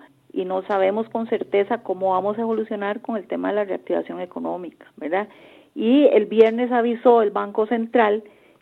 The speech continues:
que ya la caída de la producción no es de un tres coma seis, sino de un cinco por ciento, ¿verdad? Entonces, eso lo que quiere decir es que hay un riesgo ahí que se materializó, ¿verdad? Porque ya hay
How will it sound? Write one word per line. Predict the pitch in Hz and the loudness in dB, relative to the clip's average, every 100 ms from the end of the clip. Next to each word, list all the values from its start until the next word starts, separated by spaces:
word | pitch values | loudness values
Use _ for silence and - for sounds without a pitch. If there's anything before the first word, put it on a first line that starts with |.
| _ | _
que | - 196 190 | 2 4 6
ya | 202 208 | 6 6
la | 220 220 | 2 2
caída | 233 226 | 2 4
de | 220 | 4
la | 220 | 2
producción | 220 220 - 226 208 | 0 -2 2 2 2
no | 190 | -2
es | 185 | -4
de | 208 | -6
un | 208 | -6
tres | - 214 214 | 0 0 0
coma | 208 202 208 226 | -4 -2 -2 2
seis, | 214 202 | 2 0
sino | 202 190 | -6 -2
de | 190 202 | -2 -2
un | 196 | -8
cinco | 196 190 196 | -10 -6 -4
por | - - | -4 -6
ciento, | - - 135 - - | -10 -14 -14 -12 -8
¿verdad? | 170 208 | -2 0
Entonces, | 208 226 - - | 4 2 2 0
eso | 226 247 | 0 2
lo | 240 233 | -2 -2
que | 240 | -2
quiere | 247 240 233 | 2 2 2
decir | 240 | 2
es | 233 226 | 2 2
que | 226 | 0
hay | 220 | 0
un | 214 | -4
riesgo | 202 226 233 226 196 | 2 4 4 2 0
ahí | 190 220 233 - - - - _ - | 2 2 0 -4 -20 -20 -20 _ 4
que | 202 | 4
se | 202 185 | 4 -4
materializó, | 175 170 180 170 165 156 - 143 - _ | -4 -2 0 0 -2 -4 -4 -6 -6 _
¿verdad? | 165 180 220 | 0 4 4
Porque | 170 - 180 175 180 | 2 -6 -2 0 2
ya | 190 214 220 | 4 6 4
hay | - 190 226 | 2 4 4